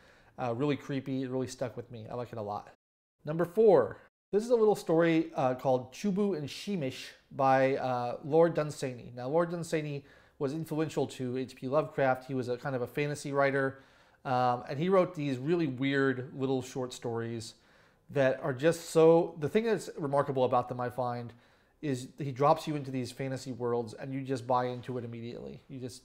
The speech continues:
you know what world you're in, you understand it, and you accept the premise of the world. And they're really weird stories, a lot of them, and there's a lot of the ones I could pick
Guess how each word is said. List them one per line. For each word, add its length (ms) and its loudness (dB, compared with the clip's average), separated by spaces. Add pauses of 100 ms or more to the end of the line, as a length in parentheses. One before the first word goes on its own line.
you 120 -10
know 140 2
what 140 2
world 280 0
you're 160 -6
in, 240 -6 (260)
you 140 -6
understand 440 -4
it, 220 -4 (400)
and 440 -4 (120)
you 140 -4
accept 340 -2
the 60 -8
premise 340 -6
of 100 -8
the 80 -6
world. 440 -6
And 100 -12
they're 100 -6
really 300 -2
weird 380 0
stories, 420 -4
a 60 0
lot 140 4
of 60 -4
them, 160 -4
and 180 -12 (260)
there's 160 2
a 20 6
lot 200 6
of 40 2
the 80 0
ones 180 0
I 80 0
could 160 -8
pick 280 -6